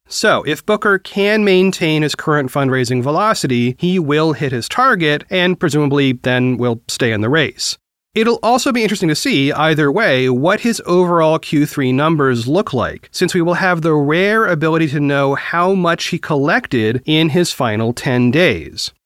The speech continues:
One other note is that in the latest tweet I've seen, the breakdown includes the number of donations since that big emergency call was put out.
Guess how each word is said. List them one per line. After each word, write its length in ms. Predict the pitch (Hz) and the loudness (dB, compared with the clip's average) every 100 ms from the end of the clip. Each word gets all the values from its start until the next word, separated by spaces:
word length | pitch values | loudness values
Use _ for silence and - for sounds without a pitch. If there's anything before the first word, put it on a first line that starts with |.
| _ _ _ _ | _ _ _ _
One 380 | 160 156 220 294 | -4 0 0 0
other 180 | - 214 | 0 2
note 280 | 190 175 - | 2 2 0
is 180 | 151 | -2
that 160 | 147 139 | 0 0
in 80 | 135 | 0
the 80 | 135 | 0
latest 280 | 170 226 | 0 -2
tweet 160 | - 175 | 0 0
I've 140 | 147 | 0
seen, 360 | - 240 196 135 | -2 -2 0 2
the 80 | 135 | 0
breakdown 520 | 151 180 233 196 185 | 0 -2 0 0 2
includes 380 | 190 - 147 127 | 0 0 -2 0
the 120 | 143 | 0
number 540 | 131 135 165 190 190 | 2 2 2 2 2
of 220 | 190 147 131 | 2 0 0
donations 800 | 135 139 175 233 - 131 123 135 | 0 0 2 0 0 0 0 -2
since 300 | 139 143 - | -2 -2 0
that 260 | 139 143 | 0 0
big 180 | 123 120 | 0 0
emergency 500 | 120 117 117 123 131 | 2 2 0 -2 -2
call 340 | 120 110 104 | -2 -2 0
was 260 | 110 113 110 | 2 0 -2
put 180 | - 139 | -4 0
out. 360 | 185 107 - | 0 -2 -6